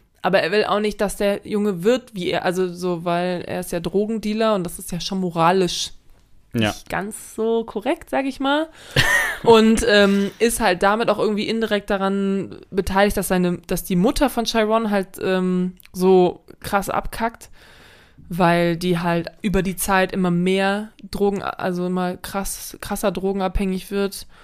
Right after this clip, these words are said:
Speaker 1: und richtig abrutscht, ähm, da rein. Und ja, das ist so ein moralischer, ähm, Spalt, so eine moralische Spaltung
Speaker 2: Mhm.
Speaker 1: irgendwie. Und,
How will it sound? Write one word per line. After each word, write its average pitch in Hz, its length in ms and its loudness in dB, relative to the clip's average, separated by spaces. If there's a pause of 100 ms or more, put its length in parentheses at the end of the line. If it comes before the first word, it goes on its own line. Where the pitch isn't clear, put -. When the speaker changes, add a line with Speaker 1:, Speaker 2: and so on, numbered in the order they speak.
(200)
Speaker 1:
und 180 360 0
richtig - 320 -6
abrutscht, - 560 -6
ähm, 185 540 -2 (180)
da 190 140 0
rein. 185 460 -2 (1160)
Und 185 440 0 (120)
ja, 202 140 4
das 185 120 2
ist 202 140 -2
so 202 80 0
ein 185 280 0
moralischer, 185 1000 0 (580)
ähm, 180 600 -2 (400)
Spalt, - 720 0 (680)
so 202 80 -8
eine 180 80 -4
moralische 180 420 -2
Spaltung 185 520 -2
Speaker 2:
Mhm. 117 60 2
Speaker 1:
irgendwie. 165 380 0 (840)
Und, 180 280 0